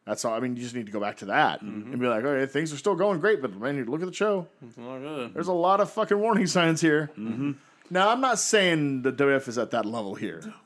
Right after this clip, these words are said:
Speaker 2: no.
Speaker 1: but I am saying that they really, to, in my opinion, man, they really shit the bed on this pay-per-view, and this should be your second biggest one of the year.
Speaker 3: Yep. Uh, my W T F goes along with Booble with the go-home show for Raw.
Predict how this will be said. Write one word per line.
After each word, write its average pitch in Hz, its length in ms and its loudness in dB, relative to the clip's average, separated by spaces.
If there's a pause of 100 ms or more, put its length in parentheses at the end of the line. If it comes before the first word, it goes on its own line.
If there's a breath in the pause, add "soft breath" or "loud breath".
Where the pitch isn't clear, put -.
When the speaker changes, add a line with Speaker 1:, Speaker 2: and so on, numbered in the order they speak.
(140)
Speaker 2:
no. - 60 -18 (720 soft breath)
Speaker 1:
but 156 200 2
I 147 100 6
am 165 120 0
saying 151 420 2
that 127 100 -2
they 135 140 2
really, 151 440 4
to, 143 320 -4
in 143 160 0
my 135 140 2
opinion, 127 640 -4 (200)
man, 131 200 -2
they 139 80 2
really 143 220 2
shit - 320 -2
the 113 60 -10
bed 120 240 0
on 101 160 -4
this 151 160 -2
pay-per-view, 92 460 -10 (1000)
and 110 200 -8
this 143 100 -2
should 143 200 -6
be 127 80 -4
your 107 100 -2
second 104 340 -6
biggest 101 220 -10
one 101 120 -8
of 95 40 -8
the 107 60 -4
year. 98 280 -6
Speaker 3:
Yep. 95 140 -10 (1400 soft breath)
Uh, 151 380 0
my 160 180 4
W 156 220 2
T - 180 -4
F 147 180 -2 (440)
goes 131 220 0
along 123 260 0
with 117 120 -4
Booble 110 440 -4
with 107 200 -4
the 107 80 -6
go-home 101 340 -4
show 98 300 -6
for 92 420 -10 (320)
Raw. 87 200 -8